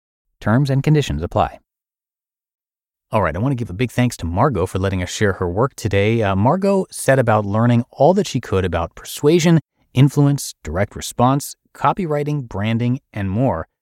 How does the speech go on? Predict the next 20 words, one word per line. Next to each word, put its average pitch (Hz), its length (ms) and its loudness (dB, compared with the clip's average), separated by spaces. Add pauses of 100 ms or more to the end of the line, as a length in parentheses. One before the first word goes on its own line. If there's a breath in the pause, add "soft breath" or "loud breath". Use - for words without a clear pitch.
(280)
And 131 80 -2
eventually, 123 440 -2
she 113 140 -6
started 120 320 0
her 113 100 2
own 110 120 0
business. - 400 -6 (580)
But 117 280 -4
while 123 180 -2
she - 140 -6
was 127 120 -2
making 170 300 0
money, 113 340 0 (240)
she - 160 -18
still 254 220 -6
wasn't 180 240 0
getting 156 180 0
people 117 280 -4
to - 120 -8
care. - 540 0